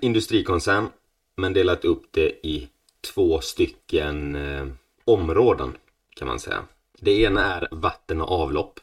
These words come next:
Där har du Cleanpipe och, vet jag inte om jag uttalar det rätt här, men KIA Tank eller Sia Tank. Det börjar med ett C, det är därför.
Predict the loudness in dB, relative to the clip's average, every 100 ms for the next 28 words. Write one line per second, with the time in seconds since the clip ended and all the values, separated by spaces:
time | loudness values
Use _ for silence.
0 | _ -2 0 2 2 2 2 2 4 2
1 | -2 _ -10 -4 0 0 0 0 2 0
2 | -4 -20 _ _ _ 0 0 -2 -20 -20
3 | -16 -4 -4 -2 -4 -2 -2 -2 -2 -2
4 | 0 0 -4 -8 -8 -8 -12 _ -6 -4
5 | -4 -2 -2 -2 -6 -4 -2 -4 -10 -20
6 | _ -4 -2 -2 -2 -2 -2 -4 -6 -6
7 | -6 -6 -10 -20 _ _ _ _ _ _
8 | -4 0 2 0 -2 -2 -2 -2 -8 -8
9 | -6 -4 -4 -6 -10 -10 -6 -6 -8 -12